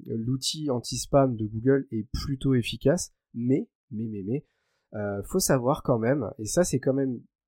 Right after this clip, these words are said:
précisé dans le magazine, hein, je vais, je vais, je vais retrouver la phrase. Euh, voilà, écoutez bien ça, Gmail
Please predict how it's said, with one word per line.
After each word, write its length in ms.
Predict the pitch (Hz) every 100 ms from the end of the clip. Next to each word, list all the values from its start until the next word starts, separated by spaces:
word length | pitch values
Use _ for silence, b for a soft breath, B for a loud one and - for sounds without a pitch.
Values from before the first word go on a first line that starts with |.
| _ _
précisé 520 | - 151 - 143 147
dans 160 | 147 110
le 60 | 110
magazine, 480 | 117 117 113 160
hein, 60 | 123
je 140 | 107
vais, 140 | 104 107
je 180 | 101 127
vais, 60 |
je 80 | 117
vais 80 | 143
retrouver 260 | - 151 147
la 120 | 123
phrase. 440 | - 147 160 107 - _ _ _ _ _ _ _ _ _ _ _ _ 110
Euh, 200 | 107 107
voilà, 280 | 113 95 - _ _ -
écoutez 320 | 131 160 170
bien 180 | 147 139
ça, 320 | - 160 - _ _ -
Gmail 720 | 113 180 196 175 175 202 107